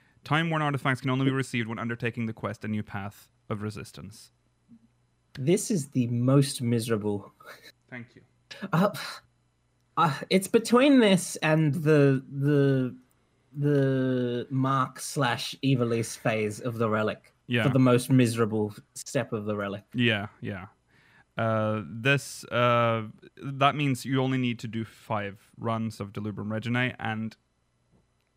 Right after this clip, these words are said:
Speaker 1: we love that. We love to see it.
Speaker 2: Mm-hmm.
Speaker 1: Um,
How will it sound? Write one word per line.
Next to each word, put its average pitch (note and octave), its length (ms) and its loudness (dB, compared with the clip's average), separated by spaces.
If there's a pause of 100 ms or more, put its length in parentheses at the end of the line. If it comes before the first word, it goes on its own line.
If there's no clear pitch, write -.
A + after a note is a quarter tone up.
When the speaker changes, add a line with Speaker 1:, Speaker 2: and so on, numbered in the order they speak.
(580)
Speaker 1:
we A#2 260 -6
love A2+ 280 -8
that. - 200 -14 (840)
We C3+ 80 2
love D3+ 340 4
to B2+ 100 2
see A2+ 200 0
it. A2 60 -2
Speaker 2:
Mm-hmm. - 1080 -8
Speaker 1:
Um, C3+ 680 2